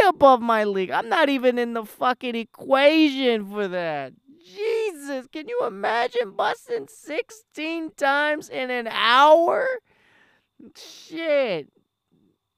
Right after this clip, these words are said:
You, oh my God. And, like, I, it takes me a whole day to do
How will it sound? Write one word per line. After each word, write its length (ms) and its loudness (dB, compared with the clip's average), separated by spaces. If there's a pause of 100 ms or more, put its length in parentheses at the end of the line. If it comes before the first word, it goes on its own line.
(160)
You, 320 -16
oh 300 -4
my 320 -6
God. 480 -6
And, 180 -8
like, 240 -10
I, 280 -6
it 180 -6
takes 380 -6
me 200 -4
a 140 0
whole 300 0
day 320 -2
to 100 -8
do 360 -8